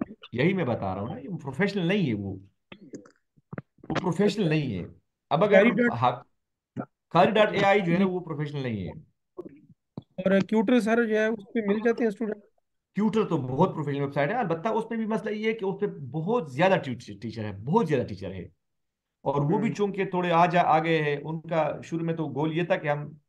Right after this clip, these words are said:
Speaker 1: ऐसा platform बना दें जिसमें हम कारियों से टी-, charge नहीं करेंगे, लेकिन उनका भी अब,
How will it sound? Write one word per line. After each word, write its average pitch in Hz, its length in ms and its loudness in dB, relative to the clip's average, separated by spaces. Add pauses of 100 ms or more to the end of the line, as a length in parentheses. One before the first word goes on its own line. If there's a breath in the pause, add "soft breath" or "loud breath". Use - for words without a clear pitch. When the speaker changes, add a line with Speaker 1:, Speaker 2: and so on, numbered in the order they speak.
(100)
Speaker 1:
ऐसा 135 260 -4
platform 143 380 -6
बना 139 140 -4
दें 151 80 -6
जिसमें 151 280 -10
हम 139 340 -10 (280)
कारियों 135 300 -2
से 147 120 -8
टी-, 143 340 -10
charge 139 280 0
नहीं 165 160 -4
करेंगे, 135 300 -4
लेकिन 139 180 -6
उनका 160 220 -4
भी 143 120 -4
अब, 139 240 -6